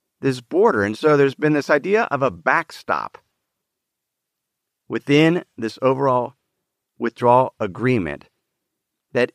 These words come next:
if the U K and the European Union can't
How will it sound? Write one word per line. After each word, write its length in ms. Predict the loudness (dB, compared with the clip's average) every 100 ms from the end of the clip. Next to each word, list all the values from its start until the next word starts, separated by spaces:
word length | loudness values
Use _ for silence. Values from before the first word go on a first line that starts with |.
| 0
if 480 | 2 2 0 -4 -8
the 80 |
U 220 | -4 -4 -4
K 440 | -2 0 0 0
and 120 | -2
the 20 |
European 400 | -2 -4 -4 -2
Union 460 | 0 2 2 0 -4
can't 640 | -8 -4 -2 -2 -4 -12